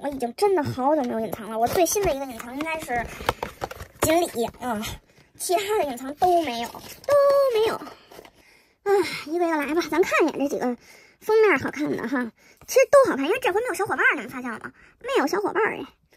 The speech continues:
就还行。我个人的话，可能是更喜欢这些粉粉蓝蓝的，然后封面和这个小盒子的也好看，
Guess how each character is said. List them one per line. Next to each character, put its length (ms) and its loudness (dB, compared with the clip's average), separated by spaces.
就 100 -2
还 160 0
行。 240 -4
我 160 2
个 240 2
人 140 0
的 100 0
话， 160 -2
可 100 -4
能 220 -2
是 180 0
更 180 6
喜 120 -6
欢 120 -2
这 100 0
些 200 2
粉 180 -2
粉 160 -4
蓝 140 -4
蓝 160 -6
的， 100 -6
然 140 -6
后 240 0
封 200 -4
面 180 0
和 80 -2
这 100 -2
个 60 -6
小 100 -6
盒 220 -8
子 120 0
的 60 0
也 80 -6
好 120 -14
看， 200 -14